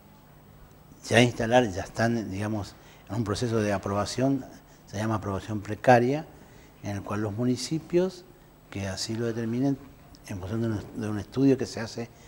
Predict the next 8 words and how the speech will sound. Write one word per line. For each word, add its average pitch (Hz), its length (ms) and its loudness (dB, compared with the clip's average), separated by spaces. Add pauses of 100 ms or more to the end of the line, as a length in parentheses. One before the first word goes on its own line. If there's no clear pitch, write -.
(360)
con, 123 420 -2
este, 101 540 -6
eh, 95 60 -12 (480)
eh, 92 1000 -8
nuestra, 95 680 -4
nuestro 98 220 -8
Consejo 107 320 -6
Provincial, 123 680 4